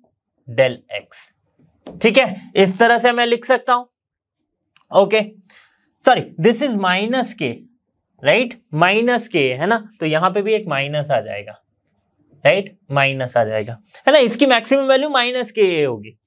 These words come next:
ओके, now अब देखो, वीपी equals to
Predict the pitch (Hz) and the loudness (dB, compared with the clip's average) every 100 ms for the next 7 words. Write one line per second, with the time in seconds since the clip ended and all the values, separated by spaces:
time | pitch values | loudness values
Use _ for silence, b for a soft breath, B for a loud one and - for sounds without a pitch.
0 | B B - 240 240 233 b b 277 302 | B B 2 4 4 0 b b 0 0
1 | 175 - b - 285 285 302 254 254 - | 0 -8 b 0 2 2 2 0 -2 -8
2 | _ _ _ _ - 147 269 320 311 277 | _ _ _ _ -10 0 2 2 0 -2
3 | 247 240 247 233 - | -2 2 2 2 -4